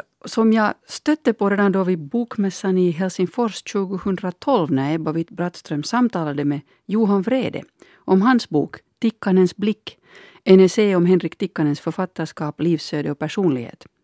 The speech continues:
där han alltså skriver om sin svåger. Så då i den diskussionen så framkom det att hon fann den, eh, tikkanenska dialogen mellan Märta och Henrik vara alldeles unik. Och i det här, i den här boken så fördjupar hon det här resonemanget. Enligt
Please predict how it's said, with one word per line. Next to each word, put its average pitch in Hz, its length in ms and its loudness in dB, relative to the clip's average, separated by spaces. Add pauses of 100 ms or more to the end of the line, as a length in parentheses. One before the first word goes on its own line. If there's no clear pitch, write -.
där 160 140 -2
han 165 120 0
alltså 151 280 -4
skriver 165 360 -2
om 156 100 2
sin 160 140 0
svåger. - 380 -4 (800)
Så - 140 0
då 302 160 6
i 285 40 4
den 294 140 6
diskussionen 269 500 4
så 202 120 -6
framkom 254 500 2
det 143 100 -2
att 143 80 -8
hon 226 200 2
fann 165 260 2
den, 151 200 0 (320)
eh, - 160 -4
tikkanenska 170 680 -2
dialogen 170 500 0
mellan 151 260 2
Märta 160 340 -2
och 147 60 -4
Henrik 160 340 2
vara 151 160 -2
alldeles 180 540 -2
unik. 233 440 2 (920)
Och 185 100 2
i 190 40 4
det 202 60 0
här, 247 200 2 (220)
i 208 60 0
den 220 100 6
här 262 100 4
boken 226 260 0
så 190 100 -4
fördjupar 202 500 0
hon 156 140 4
det 151 80 -2
här 160 120 0
resonemanget. 151 600 0 (960)
Enligt 214 440 4